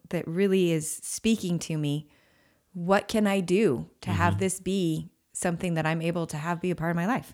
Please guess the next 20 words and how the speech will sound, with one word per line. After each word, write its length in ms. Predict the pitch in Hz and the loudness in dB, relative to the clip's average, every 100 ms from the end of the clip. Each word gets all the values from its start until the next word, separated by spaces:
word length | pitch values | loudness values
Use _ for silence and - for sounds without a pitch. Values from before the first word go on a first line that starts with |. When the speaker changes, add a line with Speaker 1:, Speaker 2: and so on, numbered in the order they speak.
| - | -2
Speaker 2:
Right. 300 | 90 85 76 - _ _ _ | 0 0 -2 -12 _ _ _
Speaker 1:
So, 300 | - 170 - | -4 -2 8
okay. 300 | 240 226 - - - 120 | 8 8 4 -10 -4 6
Speaker 2:
Moving 240 | 127 143 | 6 6
forward. 280 | 123 95 - - | 6 4 2 0
Speaker 1:
Moving 280 | 208 262 262 | 4 4 4
forward. 360 | 170 120 139 _ _ - - - _ _ | 2 0 -4 _ _ -16 -16 -20 _ _
Wrong. 500 | 185 208 160 - 160 - | 8 10 10 6 -6 -14
Speaker 2:
<laughs> 80 | _ _ - - | _ _ -20 -2
So 60 | 131 | 12
the 60 | 247 | 12
Speaker 1:
Over-identif-, 800 | 285 349 - 226 208 220 254 247 | 12 10 10 10 10 10 10 6
Speaker 2:
next 120 | 226 | 4
wrong. 420 | - 78 73 151 | 4 4 0 0
Speaker 1:
the 120 | 185 | 4
next 280 | 202 - - | 6 4 6
wrong 280 | 226 147 151 | 6 6 4
that 140 | 147 | 2
you're 100 | 185 | 2
doing. 500 | 185 214 170 143 160 | 6 6 6 2 -6